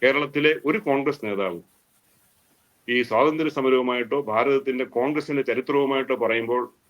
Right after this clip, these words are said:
ആരെങ്കിലും ചേറ്റൂർ സർ, ചേറ്റൂർ ശങ്കരൻ നായർ, എന്തിന് സർ പദവി പോലും അദ്ദേഹം വേണ്ടെന്ന് വെച്ചു. ജാലിയൻ വാലാബാഗ് കഴിഞ്ഞപ്പോൾ ഈ നൈറ്റ്ഹുഡ് പദവി, അത് ബ്രിട്ടീഷുകാർ നൽകുന്ന ഒരു പദവിയാണ് സർ, അത് വേണ്ടെന്ന് വെച്ചു.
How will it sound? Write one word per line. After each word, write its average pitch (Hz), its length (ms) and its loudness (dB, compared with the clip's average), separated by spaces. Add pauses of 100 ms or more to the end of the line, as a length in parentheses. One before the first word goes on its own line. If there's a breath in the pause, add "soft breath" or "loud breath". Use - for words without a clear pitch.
(400)
ആരെങ്കിലും 135 540 -2
ചേറ്റൂർ 139 420 -4 (180)
സർ, 139 180 0 (120)
ചേറ്റൂർ 143 300 -2
ശങ്കരൻ 131 380 -2
നായർ, 107 180 -2
എന്തിന് 147 220 0
സർ 147 240 0
പദവി 180 300 2
പോലും 180 220 2
അദ്ദേഹം 165 300 0
വേണ്ടെന്ന് 147 300 0
വെച്ചു. 107 160 -4
ജാലിയൻ 135 380 -2
വാലാബാഗ് 156 400 2
കഴിഞ്ഞപ്പോൾ 135 600 -2 (640)
ഈ 131 100 0
നൈറ്റ്ഹുഡ് 156 640 -4
പദവി, 127 260 -2
അത് 117 140 -2
ബ്രിട്ടീഷുകാർ 147 540 -4
നൽകുന്ന 135 320 -6
ഒരു 127 80 -8
പദവിയാണ് 120 460 -4
സർ, 104 260 -14 (200)
അത് 135 120 -4
വേണ്ടെന്ന് 170 360 0
വെച്ചു. 110 260 -6